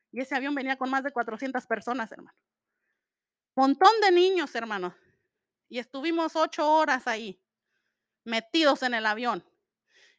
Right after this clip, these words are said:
Y había bebés, había niños de tres años, de dos años.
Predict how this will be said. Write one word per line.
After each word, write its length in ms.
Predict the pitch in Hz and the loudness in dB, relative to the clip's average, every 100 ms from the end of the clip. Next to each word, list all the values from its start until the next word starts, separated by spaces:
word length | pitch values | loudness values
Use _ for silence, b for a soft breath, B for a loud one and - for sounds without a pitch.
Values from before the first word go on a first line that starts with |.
| b | b
Y 80 | 220 | -2
había 240 | 226 320 | 2 4
bebés, 640 | 330 285 262 277 302 294 | 2 2 2 2 0 -2
había 300 | 302 262 269 | -4 -2 -2
niños 360 | 277 294 285 277 | -2 -2 -2 -4
de 120 | 233 | -6
tres 360 | 226 247 269 285 | -4 -4 -2 -2
años, 420 | 254 233 247 240 | -2 -2 -6 -8
de 100 | 226 | -6
dos 280 | 233 262 - | -4 -6 -8
años. 520 | 220 208 247 262 | -10 -8 -8 -8